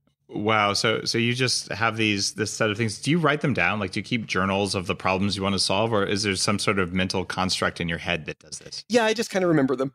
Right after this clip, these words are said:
Speaker 2: <laughs>
Speaker 1: Okay, you just kinda remember them.
Speaker 2: And then just, you know, often I'm just daydreaming. And one of my, one of my long list of problems comes back, and I kinda work on it for a while, and then,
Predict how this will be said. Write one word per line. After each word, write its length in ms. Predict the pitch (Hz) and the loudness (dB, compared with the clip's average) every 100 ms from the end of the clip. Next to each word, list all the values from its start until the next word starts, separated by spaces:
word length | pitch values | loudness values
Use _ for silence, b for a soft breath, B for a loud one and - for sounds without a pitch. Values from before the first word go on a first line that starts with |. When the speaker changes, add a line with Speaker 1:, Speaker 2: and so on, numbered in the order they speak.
| - | -2
Speaker 2:
<laughs> 60 | 202 - - 240 - - - - B B 277 - | -2 0 2 4 4 2 -2 -12 B B -10 -4
Speaker 1:
Okay, 160 | 98 | 0
you 60 | 90 | 0
just 160 | 104 - | 0 -4
kinda 160 | 92 | -2
remember 240 | 90 87 85 | 0 0 4
them. 100 | 90 | 4
Speaker 2:
And 100 | 190 | 6
then 100 | 202 | 4
just, 180 | 214 - | 0 0
you 80 | 240 | 2
know, 120 | 247 | 4
often 360 | 208 277 302 214 | 4 2 4 4
I'm 120 | 196 | 4
just 180 | 226 - | 0 -2
daydreaming. 480 | 208 214 156 190 - - | 0 0 -2 -2 -8 0
And 240 | 156 165 | 2 4
one 120 | 170 | 6
of 60 | 180 | 4
my, 280 | 185 190 185 - | 4 2 0 -4
one 200 | 156 165 | 2 4
of 80 | 175 | 4
my 120 | 170 | 4
long 280 | 160 175 170 | 6 6 6
list 200 | 180 - | 2 -2
of 80 | |
problems 380 | - 180 196 196 | 0 2 2 2
comes 240 | - 165 - | 2 0 2
back, 300 | 147 202 - | 0 2 0
and 100 | 160 | 0
I 80 | |
kinda 240 | 175 170 220 | 0 0 0
work 180 | 262 - | 0 0
on 80 | |
it 100 | - | 0
for 140 | - 147 | 0 0
a 60 | |
while, 320 | - 143 - - | 2 0 0 2
and 140 | 151 | 4
then, 220 | 160 196 | 4 2